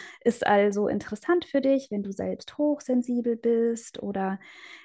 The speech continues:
dich manchmal überfordert angesichts der Anforderungen der heutigen Arbeitswelt fühlst. Und im Webinar gibt dir Lore dann genau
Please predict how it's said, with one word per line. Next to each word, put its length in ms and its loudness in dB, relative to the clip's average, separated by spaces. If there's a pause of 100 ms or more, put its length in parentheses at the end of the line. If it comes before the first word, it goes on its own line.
(160)
dich 200 2
manchmal 420 2
überfordert 1000 4
angesichts 680 0
der 320 2
Anforderungen 1000 0
der 320 0
heutigen 460 -4
Arbeitswelt 760 0
fühlst. 800 -2
Und 320 0
im 320 -2
Webinar 560 0
gibt 240 -4
dir 80 2
Lore 380 4
dann 260 0
genau 480 0